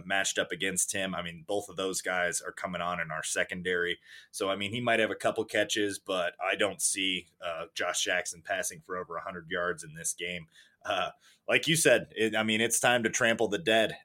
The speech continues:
And, uh, Michigan right now is feeling probably as confident as they have in the Harbaugh era. I mean, they've got young guys emerging all over the place. Shea Patterson is playing his best football right now,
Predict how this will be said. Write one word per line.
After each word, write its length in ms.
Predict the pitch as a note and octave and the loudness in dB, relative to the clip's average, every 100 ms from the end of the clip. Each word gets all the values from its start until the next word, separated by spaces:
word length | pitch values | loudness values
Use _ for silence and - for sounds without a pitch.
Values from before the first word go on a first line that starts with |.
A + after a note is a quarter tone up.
| - | -6
And, 420 | G2 G2 G2 F#2 | -2 -2 -4 -2
uh, 220 | F#2+ F#2+ F#2+ | -2 -2 -4
Michigan 520 | G#2 A2+ - A#2+ A#2+ | -4 -2 0 0 2
right 260 | A2+ G#2+ | 2 2
now 260 | A2 A2 A#2 | 0 0 2
is 120 | G2+ | 0
feeling 340 | - G#2 G#2 F#2+ | -2 -2 -2 0
probably 340 | G#2 G#2+ G#2 | 2 4 2
as 80 | F2 | 0
confident 520 | G2+ G2+ G2+ G2+ G2 | -2 -2 -2 -2 -2
as 100 | F2+ | -2
they 160 | F2+ F2+ | -2 2
have 380 | G2 G2 G2 G2+ - - | 2 2 2 -2 -8 -12
in 200 | F#2 F2 | -8 -8
the 100 | E2+ - - | -8 -10 -2
Harbaugh 360 | G#2 G#2 G2 E2 | 0 2 2 2
era. 320 | G2 G#2 G#2+ _ _ _ - | 2 2 -2 _ _ _ -14
I 60 | F#2 | -8
mean, 160 | F#2 | -4
they've 180 | F#2+ F#2+ | -2 0
got 220 | F#2+ F#2+ | -2 -2
young 240 | G2+ G#2+ G#2 | -2 0 4
guys 260 | G#2 G2+ | 4 4
emerging 440 | G2 G2 G2+ A2 G2 | -2 -6 -4 -2 0
all 180 | G2+ | 2
over 200 | G2+ G2 | 2 0
the 100 | G2+ | -4
place. 260 | - G#2+ G2+ | -4 -2 0
Shea 220 | - G2+ | 0 0
Patterson 580 | G2+ G#2 G#2 G#2 - G2 | 2 2 2 2 -2 -6
is 80 | F#2+ | -12
playing 320 | - G2+ F#2+ | -8 -8 -8
his 160 | G2 F2+ | -10 -10
best 320 | F#2+ F#2 - | -8 -8 -6
football 300 | G2 G2 G2+ | -8 -2 -2
right 240 | G2+ G2 | 0 -2
now, 300 | G2 G2 G2+ | -6 -8 -8